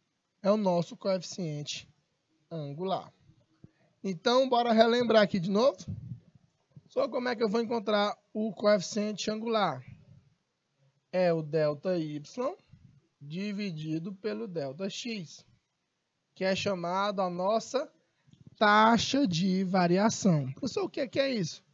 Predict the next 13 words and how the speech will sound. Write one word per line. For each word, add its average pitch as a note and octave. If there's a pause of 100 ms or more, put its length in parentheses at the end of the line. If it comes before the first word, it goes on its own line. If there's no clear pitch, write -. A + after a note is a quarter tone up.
(540)
É D#3+
o E3
y A#3
menos F#3
y A#3
zero A3+ (360)
dividido G3
por G3
x F#3
menos D#3 (180)
x G#3
zero. - (1080)
Beleza? A#3+